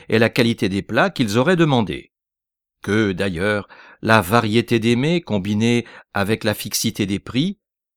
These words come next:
aurait l'avantage de pouvoir convenir à toutes les fortunes. Cet homme pensa encore à beaucoup de choses qu'il est facile de deviner.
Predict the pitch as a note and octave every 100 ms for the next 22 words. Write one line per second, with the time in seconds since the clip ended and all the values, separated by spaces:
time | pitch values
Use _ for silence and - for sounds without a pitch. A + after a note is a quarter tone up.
0 | _ _ - A2 A2+ A2+ G#2+ G#2+ G2 B2
1 | A#2 A2+ G2 G#2+ G2+ G#2 - G2 F2 G2+
2 | A2 A#2 - _ _ _ - F#2 - -
3 | C3+ C3 A#2+ - F#2+ - - - - -
4 | _ _ _ _ _ _ _ _ _ _
5 | _ _ _ _ - - C#3 C3+ E3 D#3+
6 | C#3+ B2 - _ _ _ _ _ - C#3+
7 | D3+ - D#3 C3+ D3 D3 A2+ F2+ G#2+ A#2
8 | A2 - B2+ G2+ F#2+ D#2 D#2+ _ _ _
9 | _ _ - A2+ A2 A#2+ A2 A2+ G2 F2
10 | F#2+ E2+ D2+ C2+ C2